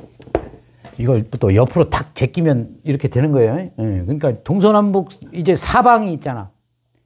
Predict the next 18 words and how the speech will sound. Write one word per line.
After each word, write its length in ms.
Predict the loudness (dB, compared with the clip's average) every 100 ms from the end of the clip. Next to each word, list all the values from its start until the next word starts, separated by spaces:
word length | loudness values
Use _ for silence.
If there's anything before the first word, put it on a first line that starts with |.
| _ _ _ _
우리가 180 | 2 4
사방 420 | 4 2 2 2
팔방 340 | 2 2 2 2
하죠. 300 | -2 -6 -8 -16 _ _ _ _ _ _ _ _ _ _ _ _ _ _ _ _ _ _ _ -20 -20 _ _ _ _ _ _ _
사방 300 | 0 2 2
팔방이라는 680 | 2 2 2 0 -2 -2
게 340 | 4 4 4 0
사방에서 640 | -2 2 4 6 4 2
다시 300 | 2 0 -2
두 120 | -4
개가 260 | -4 0 0
쪼개지면 560 | -2 -4 -2 -2 -4 -4
팔방이요. 680 | -4 -2 -4 -6 -8 -12 -16 _ _ _ _ _ _ _ _ _ _
그런 200 | -4 -2
거예요. 240 | 0 -2 -4 -10 _ _ _ -8
예. 180 | -8 -8 -14 _ _ _ _ _
그 80 | 2
다음에 440 | 4 4 0 -2